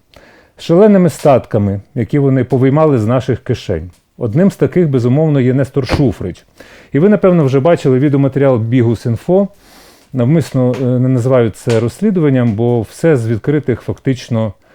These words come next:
джерел. Зійдемося на терміні осінт. Е, скільки днів, е, не битий Нестор Шуфрич, рахуйте самі. На жаль,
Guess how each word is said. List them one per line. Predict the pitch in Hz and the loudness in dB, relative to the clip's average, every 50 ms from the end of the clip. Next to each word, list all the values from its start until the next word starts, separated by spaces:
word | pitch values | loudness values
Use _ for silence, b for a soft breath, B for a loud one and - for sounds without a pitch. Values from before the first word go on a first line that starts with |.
| b b b b b | b b b b b
джерел. | 120 104 131 120 113 92 80 80 82 90 _ _ _ _ _ _ _ - | -2 0 2 2 2 2 0 -2 -6 -12 _ _ _ _ _ _ _ -10
Зійдемося | - 113 135 143 139 175 165 151 135 123 - - 131 120 | -6 -4 -2 0 2 2 2 2 0 -2 -2 -4 -2 -2
на | 117 123 117 104 | -2 -2 -2 -2
терміні | - - 135 123 120 117 117 117 | -2 -2 -2 0 0 0 0 0
осінт. | 113 101 - - 107 85 80 82 - _ _ B B B B B B B B B B B | -2 -2 -4 -4 -6 -6 -6 -8 -12 _ _ B B B B B B B B B B B
Е, | 123 117 127 123 | 0 2 0 0
скільки | - - - 208 196 - 190 160 | -4 -2 -2 -2 0 0 -2 0
днів, | 139 156 170 185 175 143 131 - | 0 2 2 2 0 -2 -2 -2
е, | 139 143 143 135 135 135 - - | 0 2 2 2 0 -2 -2 -2
не | 135 139 135 | -2 0 0
битий | 123 160 208 - - 180 170 - | 0 0 0 0 0 0 0 0
Нестор | 135 139 147 - - 160 139 | 0 -2 -2 -2 -4 -6 -6
Шуфрич, | - - 220 226 202 - 160 131 - - - - - _ - | -4 -2 -2 -2 -2 -2 -2 -4 -4 -6 -14 -20 -20 _ -8
рахуйте | 143 135 123 - 170 165 - 147 | -4 -4 -4 -2 -2 -2 -2 -2
самі. | - - - 123 107 95 90 | -4 -2 -2 -2 -2 -2 -4
На | 104 117 123 120 | -4 -2 -2 0
жаль, | 113 151 180 190 190 180 | 2 2 2 2 2 0